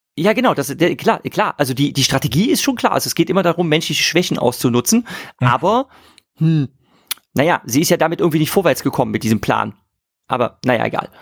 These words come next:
Speaker 2: Weißt du, du unterstellst Logik, wo die Roboter einfach Masse hinsetzen. Da sind diese zwei zufällig, also der, wie der dritte, der, der, der Soldat, der sich einfach als ein bisschen paranoider Soldat ausgibt, ähm,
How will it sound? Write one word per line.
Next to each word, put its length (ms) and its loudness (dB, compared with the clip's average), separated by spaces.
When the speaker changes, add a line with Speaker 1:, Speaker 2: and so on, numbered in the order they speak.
Speaker 2:
Weißt 140 2
du, 40 2
du 80 -2
unterstellst 640 0
Logik, 600 0
wo 280 0
die 180 0
Roboter 460 2
einfach 380 0
Masse 260 2
hinsetzen. 720 0
Da 240 2
sind 220 2
diese 220 2
zwei 500 0
zufällig, 640 2
also 180 0
der, 260 0
wie 240 2
der 260 2
dritte, 400 0
der, 300 0
der, 260 2
der 240 0
Soldat, 400 2
der 80 2
sich 200 0
einfach 360 0
als 280 0
ein 60 0
bisschen 220 0
paranoider 540 2
Soldat 440 2
ausgibt, 580 0
ähm, 340 2